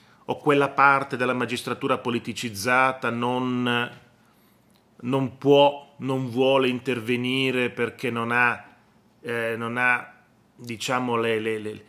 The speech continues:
le cause, le conseguenze, non sa esattamente,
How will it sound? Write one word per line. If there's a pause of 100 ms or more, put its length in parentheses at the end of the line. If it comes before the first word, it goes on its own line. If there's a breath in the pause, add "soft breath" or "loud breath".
le
cause,
le
conseguenze,
non
sa
esattamente,